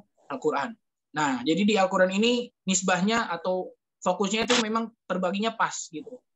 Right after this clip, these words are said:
Di, di kiroat itu ada delapan S K S, di tafsir pun ada delapan S K S, di ilmu Al-Quran itu hanya sekitar tiga, tiga S K S gitu. Kemudian di hadis, eh, fakultas setelahnya yang berdiri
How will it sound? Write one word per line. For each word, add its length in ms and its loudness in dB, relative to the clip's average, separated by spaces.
Di, 220 -6
di 340 -10
kiroat 440 2
itu 200 -4
ada 200 2
delapan 540 -2
S 160 -8
K 180 -2
S, 320 -2
di 160 -6
tafsir 400 -2
pun 160 2
ada 160 0
delapan 380 -4
S 100 -6
K 140 -6
S, 340 -4
di 160 0
ilmu 80 2
Al-Quran 400 0
itu 160 -2
hanya 240 0
sekitar 400 -6
tiga, 240 0
tiga 160 2
S 160 0
K 160 -4
S 160 -14
gitu. 320 -4
Kemudian 240 4
di 160 4
hadis, 540 2
eh, 460 2
fakultas 640 -2
setelahnya 340 2
yang 60 2
berdiri 320 0